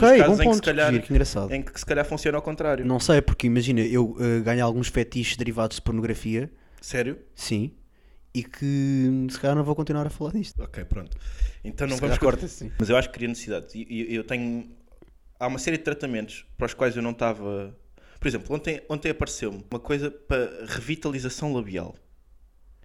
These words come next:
Speaker 1: Eu não sabia que isso existia, mas agora que sei. <laughs>
Speaker 2: Boa.
Speaker 1: Se calhar quero.
Speaker 2: Sim.
Speaker 1: E,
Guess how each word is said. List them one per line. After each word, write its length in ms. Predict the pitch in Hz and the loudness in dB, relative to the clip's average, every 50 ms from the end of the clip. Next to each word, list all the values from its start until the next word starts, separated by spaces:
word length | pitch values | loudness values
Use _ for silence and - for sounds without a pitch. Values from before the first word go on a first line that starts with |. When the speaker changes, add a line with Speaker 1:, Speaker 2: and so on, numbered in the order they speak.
| - - - - - - | -20 -20 -20 -20 -20 -6
Speaker 1:
Eu 80 | - 208 | -4 -2
não 80 | 233 208 | -2 -2
sabia 260 | - 131 110 101 95 | -2 -4 -4 -4 -6
que 120 | - 110 | -8 -10
isso 160 | - - - | -10 -8 -8
existia, 440 | 113 - - - - 120 101 95 - - - | -8 -8 -10 -10 -10 -10 -10 -10 -12 -10 -10
mas 140 | 285 302 349 | -2 0 2
agora 200 | 320 285 208 - | 4 4 4 4
que 60 | - | 2
sei. 340 | - - - 98 92 95 - - - 466 - - - - 392 - 480 403 415 - | -2 -2 -2 -2 -2 -4 -6 0 2 2 2 2 -2 -4 -4 -4 -4 -4 -2 0
<laughs> 560 | - 247 - 523 554 - - 523 - - 494 - - | 2 2 4 2 2 0 -2 -4 -2 -2 -6 -6 -4
Speaker 2:
Boa. 220 | - - 403 480 440 427 - 466 453 - - - - - - - - - - - - - - - - | -6 -4 -4 -4 -4 -6 -8 -12 -12 -12 -14 -16 -18 -20 -20 -20 -18 -12 -12 -12 -10 -12 -14 -14 -12
Speaker 1:
Se 100 | - - | -12 -2
calhar 260 | - 220 330 220 185 | 0 2 4 4 4
quero. 280 | 185 - 247 240 233 - - - | 6 6 6 4 6 2 0 -4
Speaker 2:
Sim. 560 | - - - - 311 - - 143 123 120 120 - - - - - | -4 -8 -4 -2 0 0 2 2 0 0 -2 -6 -8 -8 -6 -4
Speaker 1:
E, 400 | 127 120 117 113 110 107 110 | -2 -2 -2 -2 -4 -6 -8